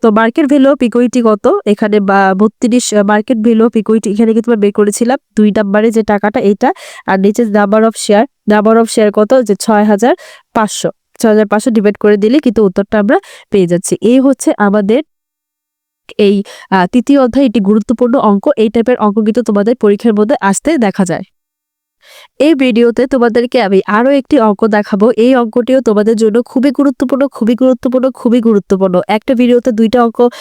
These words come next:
পাওয়া মানে কিন্তু একটা বিশাল বিষয়। যেহেতু অঙ্কগুলো একটু ছোট, তোমরা ধৈর্য ধরে দেখো, আশা করি অঙ্কটি আমি শেষ করতে পারবো।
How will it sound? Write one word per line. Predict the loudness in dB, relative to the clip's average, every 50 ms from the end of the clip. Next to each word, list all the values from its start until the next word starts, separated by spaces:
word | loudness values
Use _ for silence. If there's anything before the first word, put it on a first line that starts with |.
| -16 -16 -16 -16 -10 -4
পাওয়া | -2 0 2 2 2
মানে | 2 0 0 0
কিন্তু | -2 -2 -2 0 0
একটা | 0 0 -2
বিশাল | -2 0 0 0 0 0 0 0
বিষয়। | 0 -2 -6 -6 -6 -8 -10 -10 -14 -18 -16 -8 -2
যেহেতু | 0 0 0 2 0
অঙ্কগুলো | -2 -2 0 0 0 2 0
একটু | 0 -2 -4
ছোট, | -4 -2 -2 -2 0 0
তোমরা | 0 0 0 0 0 0
ধৈর্য | 2 0 0 0 0
ধরে | 0 0 0 0
দেখো, | 0 -2 -4 -2 -2 -2
আশা | 0 0 0 0 -2 0
করি | 2 2 2 2
অঙ্কটি | 0 -2 -4 -4 -2 -2 0
আমি | 0 0
শেষ | 0 0 0 -2 -2
করতে | -2 -4 -4 -4 -4 -4
পারবো। | -2 -2 -2 -2 -6